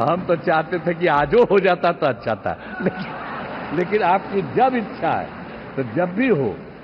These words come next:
जितना तेजी से काम हो जाए, तो बहुत अच्छा है, और बहुत अच्छा रहेगा। अब इस बार हम लोगों का इससे बड़ी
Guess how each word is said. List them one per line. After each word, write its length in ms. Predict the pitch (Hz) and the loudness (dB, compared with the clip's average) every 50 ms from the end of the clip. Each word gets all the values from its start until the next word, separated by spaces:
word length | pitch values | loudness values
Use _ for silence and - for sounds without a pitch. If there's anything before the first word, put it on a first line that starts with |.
| - - - - - | -18 -18 -18 -14 -8
जितना 320 | 120 139 131 - 180 180 170 135 - | -8 -6 -2 0 0 0 0 -2 -2
तेजी 300 | - 160 165 170 190 202 | -2 -2 -2 0 -2 -4
से 140 | 170 156 170 | -2 -4 -4
काम 320 | 135 - 156 151 151 147 143 | -2 0 0 0 0 0 -2
हो 180 | 123 117 123 | -2 -4 -2
जाए, 220 | 117 131 151 175 180 | 0 2 2 0 0
तो 140 | 185 147 | 0 -4
बहुत 260 | 117 107 117 127 113 117 | -2 -2 -4 -4 -4 -6
अच्छा 260 | 104 - - - 156 | -8 -6 -4 -2 0
है, 200 | 160 180 233 - - - - - - - - - 98 | 0 0 -2 -4 -10 -20 -20 -20 -20 -20 -14 -8 -6
और 140 | 107 113 98 | -4 -4 -4
बहुत 300 | 90 104 165 233 208 165 | -2 0 0 0 0 -2
अच्छा 260 | 147 127 - - 135 | -4 -4 -2 -4 -2
रहेगा। 380 | 117 110 104 107 104 95 120 147 | -2 -2 -2 -4 -4 -2 -2 -2
अब 100 | 151 120 | -2 -2
इस 100 | 113 - - | -4 -8 -4
बार 600 | 120 143 185 226 - - - - - - - - - | -2 -2 -2 -2 -4 -12 -20 -20 -20 -20 -20 -14 -12
हम 180 | 98 98 104 | -8 -6 -6
लोगों 160 | 113 110 110 | -6 -6 -6
का 460 | 101 - 143 180 - - - - - - | -4 -2 -2 -2 -2 -4 -12 -20 -16 -12
इससे 240 | - 104 - - 131 107 | -12 -12 -6 -6 -6 -4
बड़ी 220 | 92 110 117 | -2 -2 -2